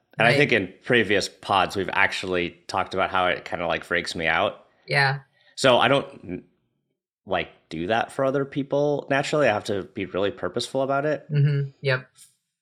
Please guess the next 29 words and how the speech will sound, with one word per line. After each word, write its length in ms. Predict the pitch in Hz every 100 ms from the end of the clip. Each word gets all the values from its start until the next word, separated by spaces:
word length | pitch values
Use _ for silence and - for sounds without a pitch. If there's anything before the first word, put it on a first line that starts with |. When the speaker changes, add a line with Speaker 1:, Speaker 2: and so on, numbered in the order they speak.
| -
Speaker 1:
Like 480 | 202 190 180 180 - - 147 139 117
last 400 | 120 113 - 120
week 480 | 120 170 - - - - -
when 380 | 110 107 113 -
you, 400 | 139 123 113 113
my 160 | 110 104
Speaker 2:
<laughs> 120 | -
Speaker 1:
friend, 440 | 101 101 117 123 -
reminded 500 | 107 101 104 101 101
me 140 | 101
that 160 | 101 95
I 140 | 85
should 400 | - 92 82 -
tell 400 | - 104 92 90
one 200 | - 101
of 200 | 92 90
my 160 | 98 90
employees 640 | 90 87 - 156 107 107 113
how 100 | 95
great 200 | 92 87
of 80 |
a 40 | 90
job 360 | - 143 131
she'd 160 | - 98
been 140 | 98
doing 200 | 92 92
after 240 | 98 98 95
I 80 | 92
was 180 | 90